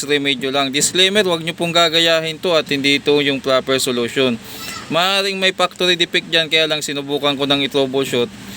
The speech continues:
Hindi ko mahanap-hanap yung problema niya or may problema talaga dyan.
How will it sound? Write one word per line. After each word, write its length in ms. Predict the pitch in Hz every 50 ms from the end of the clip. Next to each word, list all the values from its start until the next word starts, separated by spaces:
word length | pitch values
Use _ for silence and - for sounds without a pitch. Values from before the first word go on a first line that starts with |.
| - - - -
Hindi 240 | 143 143 147 156 147
ko 160 | - 160 156
mahanap-hanap 800 | 156 156 151 147 147 147 147 147 127 - 147 143 143 143 139 - 139
yung 640 | 143 143 139 139 139 139 135 135 135 135 131 131 127
problema 560 | - 139 131 120 127 135 131 131 127 127 127
niya 160 | 127 135 123 113
or 160 | 123 127 123
may 160 | 123 127 123
problema 560 | 120 - 135 123 117 135 135 135 131 131 127
talaga 320 | 110 135 131 131 120 127 123
dyan. 320 | 110 113 110 110 104 104